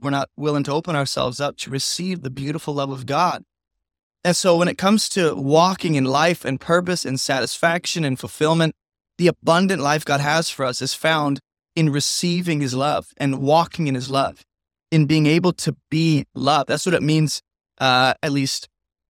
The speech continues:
when I, when I look at the word beloved, a-, as believers, we are beloved of God. We looked at that in the last message. Uh, part of what that means when you break up the beef and the loved is that, that includes learning how to be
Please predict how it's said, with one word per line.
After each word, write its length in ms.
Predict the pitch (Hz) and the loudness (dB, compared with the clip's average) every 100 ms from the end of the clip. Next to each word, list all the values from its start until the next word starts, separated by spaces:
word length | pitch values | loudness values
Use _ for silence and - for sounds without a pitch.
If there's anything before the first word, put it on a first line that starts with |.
| _ _ _ | _ _ _
when 200 | 165 160 | 0 2
I, 160 | 151 147 | 2 0
when 140 | 160 | 2
I 60 | 147 | 2
look 160 | 156 170 | 2 0
at 80 | |
the 80 | 156 | 0
word 280 | 143 147 139 | 2 0 0
beloved, 600 | 135 135 151 180 143 - | -4 2 2 4 0 -2
a-, 240 | 143 139 - | -4 -2 -2
as 160 | 131 | -2
believers, 500 | 143 143 156 156 143 | 0 2 2 2 0
we 120 | 143 | 0
are 80 | 151 | 0
beloved 420 | 135 139 147 151 | 0 0 0 2
of 120 | 151 123 | -2 0
God. 280 | 139 147 | 2 2
We 80 | 143 | 0
looked 200 | 139 139 | -4 -4
at 80 | 151 | -2
that 120 | 139 | 0
in 80 | 127 | 0
the 60 | 131 | 0
last 320 | 131 131 - _ _ _ - | 0 -2 -8 _ _ _ 0
message. 580 | 143 139 - 143 - - _ _ _ 123 | 2 2 0 -2 -4 -8 _ _ _ -2
Uh, 220 | 123 123 | -2 -2
part 280 | - 180 208 | 2 4 4
of 140 | 175 | 0
what 140 | 165 | 0
that 180 | 175 139 | 2 2
means 300 | 156 165 147 | 2 2 0
when 80 | 139 | -2
you 80 | 139 | 0
break 260 | 147 170 | 2 2
up 160 | 170 143 | 0 -2
the 60 | 139 | 0
beef 260 | 180 175 | 2 2
and 80 | 160 | 0
the 60 | 151 | 4
loved 260 | 180 170 | 4 4
is 160 | 147 - - _ - | 0 -6 -14 _ -2
that, 200 | 170 180 | 0 0
that 180 | 175 196 | 0 2
includes 500 | 185 - 185 190 143 | 2 0 0 0 2
learning 280 | 151 185 180 | 2 2 2
how 160 | 160 | 0
to 160 | 160 151 | -2 -4
be 540 | - 151 165 165 151 | -4 -2 0 2 2